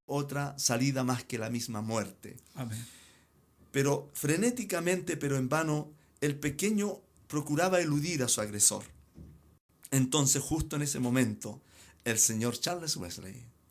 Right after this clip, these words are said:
Speaker 1: pensó que la muerte de la víctima era inevitable.
Speaker 2: Amén.
Speaker 1: El gorrión desesperado voló hacia él y se introdujo en los pliegues de su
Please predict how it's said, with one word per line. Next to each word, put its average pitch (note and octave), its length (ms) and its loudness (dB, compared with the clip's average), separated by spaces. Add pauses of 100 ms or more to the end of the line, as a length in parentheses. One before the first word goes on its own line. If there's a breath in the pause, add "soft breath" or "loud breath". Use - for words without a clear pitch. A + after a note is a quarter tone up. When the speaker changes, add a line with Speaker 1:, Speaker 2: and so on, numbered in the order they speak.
(680 soft breath)
Speaker 1:
pensó D3+ 680 8
que C3 140 -4
la B2 100 0
muerte E3 480 -2
de D3 60 0
la C3+ 100 2
víctima D#3 480 -6
era D3 260 -2 (140)
inevitable. G#3+ 560 -8 (300)
Speaker 2:
Amén. C3+ 200 -16 (340 loud breath)
Speaker 1:
El C3+ 160 0
gorrión C3+ 400 2
desesperado C#3+ 720 0 (640 soft breath)
voló F#2+ 300 -4
hacia F#3 260 10
él G#2+ 280 -2 (580 soft breath)
y B2 80 4
se - 140 12
introdujo C3 640 2
en C3 80 2
los A#2 140 -4
pliegues D#3+ 480 -2
de B2+ 80 -2
su - 120 -2